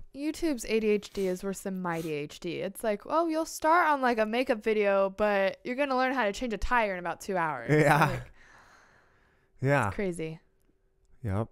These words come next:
Speaker 2: it is crazy.
Speaker 1: Yeah. Well, that, those are my two favorite podcasts. I, that's why when you asked to be on this, I was like, "Heck yeah, I love podcasts."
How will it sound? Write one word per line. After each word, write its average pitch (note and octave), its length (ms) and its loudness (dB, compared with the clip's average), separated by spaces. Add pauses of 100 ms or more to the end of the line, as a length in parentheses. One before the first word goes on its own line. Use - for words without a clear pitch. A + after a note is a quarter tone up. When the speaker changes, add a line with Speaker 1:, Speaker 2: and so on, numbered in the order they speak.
(160)
Speaker 2:
it F#2 100 -6
is G#2+ 180 -4
crazy. F2+ 500 -6 (220)
Speaker 1:
Yeah. G#3 140 -14 (260)
Well, A#3+ 260 -2 (280)
that, C#4 320 4
those B3 180 6
are G#3 60 2
my E3 140 -2
two D#3+ 140 -6
favorite D3+ 280 -6
podcasts. C3 500 -8
I, G3 200 0 (500)
that's A#3+ 180 0
why B3 100 4
when G#3+ 120 -2
you G#3+ 100 0
asked F#3 240 0
to - 60 -14
be G3+ 60 -2
on F3+ 140 0
this, G#3+ 120 -6
I A#3 40 0
was G#3+ 80 -2
like, G3 140 -4
"Heck D#4 360 -6
yeah, D#4+ 160 2
I E4+ 160 4
love D#4+ 280 2
podcasts." F3 840 -4